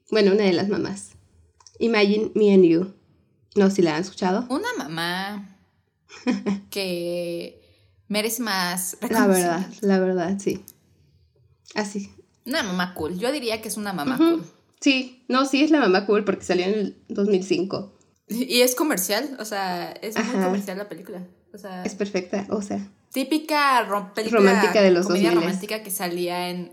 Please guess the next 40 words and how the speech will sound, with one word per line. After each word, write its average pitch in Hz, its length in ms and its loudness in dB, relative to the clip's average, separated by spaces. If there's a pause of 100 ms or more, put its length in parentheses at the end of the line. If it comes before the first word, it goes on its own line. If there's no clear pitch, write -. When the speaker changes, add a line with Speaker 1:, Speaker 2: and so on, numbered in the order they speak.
Speaker 2:
ajá, 190 220 -4
exacto, 185 380 -12
en 170 80 -12
esa 185 160 -10
época, 185 440 -14 (460)
que - 300 -18 (760)
yo 185 340 -8
amo - 260 -10
con - 140 -20
todo - 120 -20
mi 185 60 -20
Speaker 1:
Por 196 180 2
Speaker 2:
corazón. 180 160 0
Speaker 1:
dos. - 260 -10
Speaker 2:
O 180 40 -18
sea, 175 100 -18
Speaker 1:
Así 202 240 -2
que 196 420 0 (680)
Speaker 2:
porque 202 240 -12
sale 196 320 -6
Cersei 170 500 -6
de - 640 -16 (840)
Game 156 160 -14
Speaker 1:
¿Ah, 226 60 -4
Speaker 2:
of 240 60 -6
Speaker 1:
sí? - 80 -2
Speaker 2:
Thrones. 359 280 -4 (1400)
Speaker 1:
Mm. 294 120 -2 (180)
Speaker 2:
Sí. 381 180 -16 (720)
Pues 285 240 -12
Speaker 1:
¿Es 240 120 -2
la 247 180 6
Speaker 2:
la 214 60 2
Speaker 1:
morra? 208 260 4 (460)
Speaker 2:
No 247 60 -14
sé - 140 -16
cómo 269 160 -14
se - 140 -16
llama. - 120 -20 (220)
Speaker 1:
Ah, 349 60 2